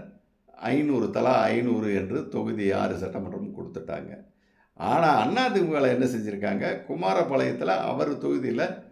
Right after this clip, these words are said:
அஹ், முன்னாள் அமைச்சர் அதே மாதிரி தலா ஐந்நூறு, அஹ், காங்கேயம் தாராபுரத்துலேயும் முந்நூறு, முந்நூறு தந்திருக்காங்க. ஆனா அதே சமயம், அஹ், காலனிகள், அதாவது இப்ப ஏழை மக்கள் பட்டியல் சமூகம் வசிக்கிற இடங்கள்ல ஆங்காங்கே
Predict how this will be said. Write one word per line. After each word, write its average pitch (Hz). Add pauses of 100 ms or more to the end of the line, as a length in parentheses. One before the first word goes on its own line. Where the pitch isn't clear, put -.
(380)
அஹ், 160
முன்னாள் 156
அமைச்சர் 139
அதே 131
மாதிரி 127
தலா 120
ஐந்நூறு, 110 (360)
அஹ், 175
காங்கேயம் 185
தாராபுரத்துலேயும் 123 (360)
முந்நூறு, 185
முந்நூறு 143
தந்திருக்காங்க. 113 (500)
ஆனா 185
அதே 165
சமயம், 151 (1400)
அஹ், 123
காலனிகள், 131
அதாவது 113
இப்ப 135
ஏழை 131
மக்கள் 120
பட்டியல் 123
சமூகம் 98
வசிக்கிற 98
இடங்கள்ல -
ஆங்காங்கே 107